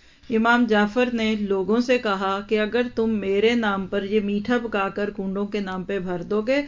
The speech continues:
मेरी अल्लाह से बात हो गई है, कल क़यामत के दिन अगर तुम पकड़े गए तो मैं आके बचा लूंगा। वो लोग जो ये करते कराते हैं, वल्लाही उनको भी नहीं पता कि इनकी असल क्या है।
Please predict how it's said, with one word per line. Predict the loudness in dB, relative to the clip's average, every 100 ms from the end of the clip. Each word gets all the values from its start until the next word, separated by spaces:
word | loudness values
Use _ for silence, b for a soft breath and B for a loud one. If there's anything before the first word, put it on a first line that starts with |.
| -4
मेरी | 2 4 6 6
अल्लाह | 6 4 4
से | 4
बात | 2 0 0
हो | -2
गई | 2 2
है, | 2 0
कल | 2 0
क़यामत | 0 0 0 0
के | 2
दिन | 2 2
अगर | 2 0
तुम | -2 -6
पकड़े | -4 -4 -2 -2
गए | -2
तो | -2
मैं | -4 -4
आके | -4 -4
बचा | -4 -6 -8
लूंगा। | -8 -6 -6 -8 -12 -20 _ b b b b
वो | -2 4 4
लोग | 8 8 6 4
जो | 4 4
ये | 6 4
करते | 2 0 0 0 0
कराते | 2 -2 -2 -2
हैं, | 0
वल्लाही | 2 4 4
उनको | 4 4 2
भी | 0 0
नहीं | 2 2
पता | 2 2 0
कि | 2
इनकी | 2 0
असल | 0 -2 -4
क्या | -8
है। | -14